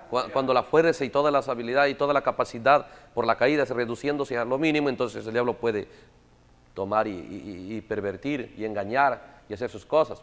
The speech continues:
Pero al despertar, ¿ve? Por la palabra, la realidad en la que debemos vivir, entonces él queda sin posibilidades.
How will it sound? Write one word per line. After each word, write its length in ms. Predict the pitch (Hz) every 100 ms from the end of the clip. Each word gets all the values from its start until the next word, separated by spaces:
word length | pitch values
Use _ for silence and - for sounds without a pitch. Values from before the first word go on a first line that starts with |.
| -
Pero 140 | 104
al 80 | 101
despertar, 880 | 98 - 101 - 143 170 135 - - - - _ _
¿ve? 320 | 95 113 - - - - _ - - -
Por 220 | 123 170
la 160 | 151 131
palabra, 680 | 147 147 123 98 87 - - _ - - - -
la 200 | 98 101
realidad 360 | 101 101 123
en 40 | 131
la 100 | 120
que 80 | 110
debemos 320 | 113 123 123
vivir, 320 | 143 147 139
entonces 680 | 127 104 101 - 90 - -
él 220 | - 98 90
queda 340 | - 101 95
sin 500 | - 120 120 117 120 - - _ _ - _ _
posibilidades. 840 | 117 - 98 90 87 78 - -